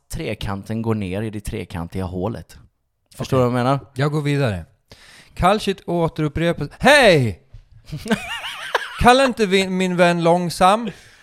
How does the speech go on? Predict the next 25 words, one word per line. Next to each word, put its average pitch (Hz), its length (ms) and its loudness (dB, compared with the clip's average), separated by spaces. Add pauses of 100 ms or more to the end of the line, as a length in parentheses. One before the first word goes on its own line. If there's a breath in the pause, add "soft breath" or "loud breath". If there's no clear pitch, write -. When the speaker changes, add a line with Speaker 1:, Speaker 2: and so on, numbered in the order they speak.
(360 soft breath)
Speaker 1:
Han 165 180 -6
är 165 60 -4
he-, 180 260 -4
heroinpundare. 151 720 2
Han 180 160 -6
är 185 60 -4
din 170 280 -4
vän. 147 300 -2
Då 139 160 0
måste 160 340 -2
det 160 60 0
ju 143 140 2
vara 117 240 0
att 107 140 -6
han 120 200 -4
är 120 60 -2
heroinpundare 113 840 -2
eller 113 460 -6
så. 107 320 -4
Speaker 2:
Hej, 262 200 4
säg 302 220 4
inte 233 120 -4
så 196 120 2
min 175 180 -2
kran. 180 460 4